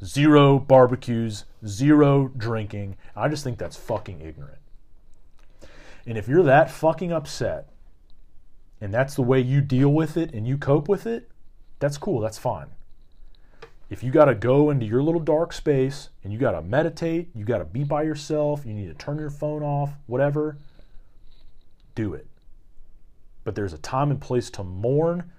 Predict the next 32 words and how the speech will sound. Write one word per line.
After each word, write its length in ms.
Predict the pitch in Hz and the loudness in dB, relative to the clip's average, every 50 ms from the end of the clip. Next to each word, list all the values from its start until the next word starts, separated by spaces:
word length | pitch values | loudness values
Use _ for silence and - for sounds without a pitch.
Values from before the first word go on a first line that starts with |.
| - - | -18 -12
and 80 | - 101 | -8 -8
there's 140 | 101 90 | -8 -8
a 40 | 87 | -8
time 260 | - - - 127 131 | -8 -4 -2 -2 -2
and 100 | 123 110 | -4 -6
place 380 | - - 123 117 117 113 - - | -6 -4 -2 0 0 -2 -4 -8
to 340 | - - 110 104 101 95 - - - - | -12 -8 -6 -6 -6 -6 -8 -12 -18 -18
celebrate 600 | - - - - 135 135 131 110 113 107 98 - | -14 -6 0 2 2 4 4 2 0 -2 -2 -4
those 220 | 104 98 98 87 | -4 -6 -6 -6
lives 680 | 90 92 98 101 104 101 101 101 101 98 98 - - - - - - - - - - - | -4 -2 -2 0 0 0 -2 -2 -4 -6 -8 -10 -16 -18 -18 -18 -18 -18 -18 -18 -16 -14
and 160 | - 101 90 - | -12 -12 -12 -10
careers 760 | - - 101 92 107 117 120 120 120 120 120 120 117 - - - - - - | -10 -8 -6 -4 -2 0 2 2 2 2 0 -2 -4 -6 -12 -18 -20 -18 -14
and 100 | - 90 | -12 -12
those 160 | 85 85 - | -12 -12 -12
families 720 | - - 127 127 127 127 127 120 120 117 113 107 - - - - - - - | -8 -4 -2 0 0 0 -2 -2 -4 -4 -4 -6 -8 -12 -18 -20 -20 -14 -12
and 180 | 98 92 - | -12 -12 -8
things 260 | - - 139 143 139 120 | -4 0 0 0 0 -2
that 100 | 107 104 | -4 -4
they 100 | 117 113 | -4 -4
put 240 | - - 117 104 | -4 -6 -6 -8
in 80 | 95 87 | -8 -10
place. 500 | - - 92 80 67 - - - - - - - - _ _ - - - - - - - - - - - - - - - - - - - - - - - - - - - - - - - - - - | -12 -12 -12 -12 -12 -14 -16 -18 -20 -20 -20 -20 -20 _ _ -20 -20 -20 -20 -20 -20 -20 -20 -20 -20 -20 -20 -20 -18 -18 -16 -16 -14 -14 -14 -16 -18 -18 -20 -20 -20 -18 -18 -18 -18 -18 -18 -14 -10
And 120 | 98 95 | -6 -2
I 160 | 110 127 139 | 0 2 4
know 160 | 147 143 143 139 | 4 4 4 2
for 220 | 143 - 120 127 | 2 2 6 8
us, 400 | 143 147 151 135 131 - - - | 10 10 8 8 4 -2 -10 -14
specifically, 800 | - - - - - 110 - - 165 165 156 143 123 - 123 117 | -16 -16 -12 -10 -8 -8 -4 0 0 0 0 -2 -4 -4 -2 -2
the 80 | 101 98 | -4 -4
closest 500 | - - 120 120 131 143 - 147 143 - | -6 -4 -2 -2 -2 -2 -4 -6 -6 -2
to 80 | 147 143 | 4 6
us 440 | 147 147 135 123 120 - - - | 8 8 8 8 4 2 -4 -14